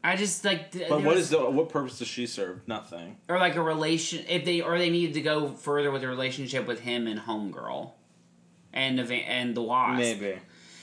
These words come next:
Speaker 1: I don't know, I just kept thinking, like, oh, it's like they just can't ever just rest with Paul Rudd. He just serves as, like, punch, as, like, one-liners.
Speaker 2: Yeah.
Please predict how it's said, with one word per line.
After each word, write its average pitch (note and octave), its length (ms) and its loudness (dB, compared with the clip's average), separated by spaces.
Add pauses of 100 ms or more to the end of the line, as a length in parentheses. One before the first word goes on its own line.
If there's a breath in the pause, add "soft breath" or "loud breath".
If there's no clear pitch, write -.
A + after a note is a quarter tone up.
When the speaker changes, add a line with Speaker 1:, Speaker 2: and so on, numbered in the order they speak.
(180 loud breath)
Speaker 1:
I F#3+ 80 6
don't A3 100 6
know, G#3 60 6
I E3 120 6
just E3+ 300 -2
kept - 220 -2
thinking, D#3 400 -2
like, C3 420 0
oh, C#3+ 360 0
it's C3+ 200 -4
like C3+ 140 -4
they C#3 180 0
just C#3+ 240 -2
can't E3 260 2
ever C#3+ 240 2
just B2 200 -2
rest A#2 520 0
with A2+ 200 -4
Paul A#2 260 2
Rudd. G2+ 480 -2
He D#3+ 180 -2
just C#3 220 0
serves B2+ 480 0
as, G#2+ 260 -4
like, G2+ 540 -6 (400)
punch, A#2+ 300 -4 (120)
as, A#2+ 220 -2
like, A2+ 160 -4
one-liners. G2+ 680 -4
Speaker 2:
Yeah. G2+ 200 -4